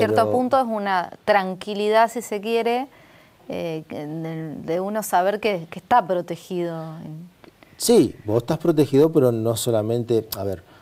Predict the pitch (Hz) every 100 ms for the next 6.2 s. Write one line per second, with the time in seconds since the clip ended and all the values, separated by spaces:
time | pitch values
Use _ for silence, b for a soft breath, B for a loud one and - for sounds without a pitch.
0 | b _ 127 143 127 151 147 110 - 110
1 | 110 117 123 123 113 110 107 95 92 92
2 | 92 104 107 165 120 160 b b b b
3 | _ _ _ - 104 - 107 107 123 120
4 | 139 131 123 117 107 104 95 - 98 92
5 | - 143 127 107 95 - 98 135 135 113
6 | 110